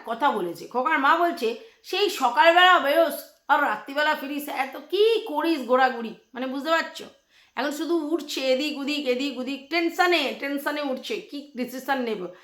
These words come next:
আচ্ছা, by the way, এতে কি সেই ভাড়া বাড়ির গল্পটাও ঢুকে পড়লো নাকি বলো তো? বুঝতে পারছি না। তো যাই হোক, খোকা কিন্তু ওই জায়গাটা কেটে দিল, টুকুস করে কেটে দিয়ে আবার নতুন করে ওই, আহ,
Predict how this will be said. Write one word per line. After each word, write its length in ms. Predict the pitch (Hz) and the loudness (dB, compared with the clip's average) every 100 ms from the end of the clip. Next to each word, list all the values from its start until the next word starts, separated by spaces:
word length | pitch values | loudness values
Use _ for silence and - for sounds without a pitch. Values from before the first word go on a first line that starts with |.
| - - | -20 -16
আচ্ছা, 360 | - 220 240 226 | -10 -2 0 2
by 220 | 214 294 294 | 2 2 2
the 120 | 262 | 0
way, 80 | 226 | -2
এতে 220 | 226 294 | -4 -8
কি 200 | 254 302 | -10 -10
সেই 320 | 320 311 277 | -8 -8 -6
ভাড়া 280 | 180 196 247 | 0 4 4
বাড়ির 260 | 262 294 | 4 0
গল্পটাও 760 | 269 277 277 294 311 302 294 269 | -4 -4 -6 -6 -4 -4 -6 -6
ঢুকে 180 | 226 294 | -8 -6
পড়লো 280 | 349 392 262 | -6 -2 -2
নাকি 240 | 226 254 | -4 -6
বলো 220 | 294 320 | -4 -4
তো? 140 | 330 381 - _ | -4 -8 -12 _
বুঝতে 160 | 277 311 | -6 -4
পারছি 300 | 214 165 - | -4 -6 -12
না। 60 | - - _ _ | -16 -20 _ _
তো 100 | - | -4
যাই 220 | 277 339 311 | 2 4 4
হোক, 120 | 294 294 - | 0 -4 -10
খোকা 260 | - 311 359 | -4 2 2
কিন্তু 220 | 359 349 | 4 0
ওই 60 | 302 | 0
জায়গাটা 240 | 302 320 | 2 2
কেটে 340 | 320 269 240 | 2 2 2
দিল, 220 | 233 208 180 | 0 -4 -12
টুকুস 400 | 233 285 311 - | -10 -8 -8 -8
করে 220 | 202 165 | -8 -8
কেটে 300 | - 214 254 | -8 -6 -4
দিয়ে 140 | 302 | 0
আবার 160 | 302 254 | 0 0
নতুন 320 | 226 214 214 | -4 -6 -6
করে 180 | 262 330 | 0 0
ওই, 320 | 262 220 185 - _ _ | 2 -2 -4 -12 _ _
আহ, 520 | - 226 214 202 185 | -4 -2 -2 -6 -10